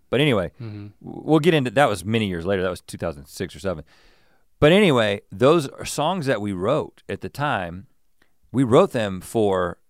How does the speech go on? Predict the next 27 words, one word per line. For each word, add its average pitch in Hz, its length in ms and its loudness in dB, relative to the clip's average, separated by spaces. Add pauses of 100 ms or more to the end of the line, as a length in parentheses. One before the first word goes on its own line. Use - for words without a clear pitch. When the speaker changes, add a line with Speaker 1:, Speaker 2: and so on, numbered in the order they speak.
(300)
Speaker 1:
Christmas - 400 -4
conference. - 400 -16
Speaker 2:
We 127 100 -4
wrote 139 200 2
them 131 140 -2
to - 80 -14
perform 117 360 -8
Speaker 1:
To 110 80 -4
perform 117 400 4
Speaker 2:
live, - 20 -4
Speaker 1:
live. 104 360 2
Speaker 2:
period. 107 380 -2 (440)
Yeah, 196 180 2
the 160 100 0
Unibrow 185 380 0
song 139 400 -2 (720)
was, 147 480 -4
I 196 60 -8
mean, 180 260 -2
in 160 180 -2
the 151 60 -2
first 170 500 -2
batch 139 240 2
of 131 80 -4
songs 127 380 -2
that 120 180 -4
we 113 440 -4